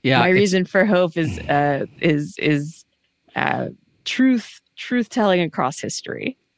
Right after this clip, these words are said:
Speaker 1: Truth telling across history. We need more of that. And I mean, it's so poignant, so brilliant. So anyway, thank you for sharing that.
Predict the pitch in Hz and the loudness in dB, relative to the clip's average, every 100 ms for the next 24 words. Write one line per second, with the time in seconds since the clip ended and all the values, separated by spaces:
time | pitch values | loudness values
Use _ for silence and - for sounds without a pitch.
0 | _ _ - 151 156 - 151 131 120 - | _ _ -4 0 0 0 0 2 0 2
1 | 110 104 110 92 98 90 90 - 123 143 | 2 2 -2 -4 -6 -6 -6 -2 2 2
2 | 135 127 120 104 107 104 98 110 107 104 | 4 4 2 0 0 2 0 0 0 0
3 | 101 101 101 101 98 - - 107 101 92 | 0 -4 -6 -4 -4 -6 -2 0 0 -2
4 | - 95 85 - - 98 87 85 82 80 | -6 -8 -6 -8 -6 -4 -6 -8 -10 -14
5 | - - 82 - - - - - - - | -16 -16 -16 -18 -20 -20 -20 -20 -20 -20
6 | _ _ _ 90 85 - 110 - 92 - | _ _ _ -8 -6 -2 -4 -2 -6 -6
7 | 87 - _ - - 123 117 104 90 101 | -8 -10 _ -12 -4 0 2 2 0 -2
8 | 90 | -4